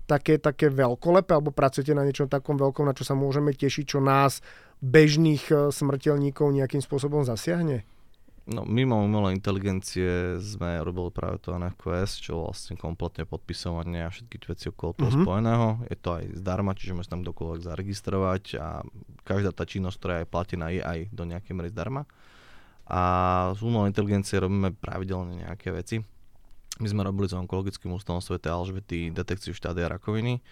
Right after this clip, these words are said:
Speaker 2: To bolo celkom úspešné, len s tým, že potom to začali dávať natívne už aj do tých skenerov, tých
Speaker 1: Mhm.
Speaker 2: stotisícových zariadení, ktoré sa teraz nakupujú. Čiže tam ten case nejakým spôsobom skončil a, mm, aj počas korony sme robili vlastne nejaké tie pomocné aplikácie na počítanie ľudí a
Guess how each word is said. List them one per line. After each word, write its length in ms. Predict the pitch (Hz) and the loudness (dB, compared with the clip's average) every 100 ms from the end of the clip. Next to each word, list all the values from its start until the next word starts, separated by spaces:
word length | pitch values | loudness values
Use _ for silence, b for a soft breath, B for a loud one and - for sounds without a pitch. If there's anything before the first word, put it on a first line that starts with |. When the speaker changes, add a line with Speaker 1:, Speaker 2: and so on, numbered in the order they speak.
| b b b b _ | b b b b _
Speaker 2:
To 80 | - | -4
bolo 240 | 92 90 | -2 -2
celkom 320 | 92 90 90 87 | -2 -6 -6 -6
úspešné, 480 | 87 - 98 104 | -6 -6 -4 -2
len 240 | 95 92 90 | -2 -2 -4
s 80 | - | -6
tým, 160 | 87 | -6
že 80 | 92 | -6
potom 320 | - 87 85 | -6 -8 -8
to 80 | 92 | -4
začali 320 | 90 - 85 | -4 -2 -4
dávať 240 | 90 87 87 | -2 -2 -2
natívne 400 | 87 90 87 90 | -6 -6 -8 -6
už 160 | 92 | -4
aj 0 | |
do 100 | 87 | -4
tých 220 | 90 90 | -6 -10
skenerov, 400 | - 87 87 85 | -6 -4 -4 -4
tých 160 | - - | -6 0
Speaker 1:
Mhm. 240 | 139 135 | 4 6
Speaker 2:
stotisícových 480 | 156 95 87 87 87 | 4 0 -4 -4 -2
zariadení, 480 | 92 90 90 92 90 | -2 -2 -4 -6 -6
ktoré 160 | - 90 | -6 -6
sa 160 | - | -6
teraz 320 | 85 90 87 | -6 -6 -6
nakupujú. 640 | - 90 95 - 101 101 98 b b b b b - | -8 -8 -8 -4 -4 -2 -6 b b b b b -18
Čiže 320 | - 87 90 | -8 -4 -2
tam 240 | - 90 | -2 -2
ten 160 | 87 90 | -2 -4
case 240 | 90 92 | -2 -2
nejakým 240 | 87 92 90 | -4 -4 -8
spôsobom 400 | - 85 98 90 | -6 -6 -4 -6
skončil 480 | - 87 101 - 95 | -6 -4 -2 0 0
a, 100 | 90 | 0
mm, 640 | 82 - - 110 98 92 | -4 -12 -12 -8 -6 -6
aj 100 | - 123 | -6 -8
počas 240 | - - | -8 -8
korony 240 | - 107 104 | -2 0 0
sme 160 | 101 | 0
robili 320 | 90 90 92 85 | 0 0 -2 -2
vlastne 320 | - - 82 | -4 -6 -6
nejaké 160 | 85 | -6
tie 160 | 95 - | -8 -8
pomocné 400 | - 85 87 - | -6 -4 -6 -8
aplikácie 480 | 90 90 - 85 - | -8 -8 -6 -6 -6
na 160 | 82 | -8
počítanie 400 | 95 90 - 90 | -8 -12 -8 -6
ľudí 380 | 87 82 87 85 | -6 -6 -4 -6
a 160 | 85 95 | -6 -10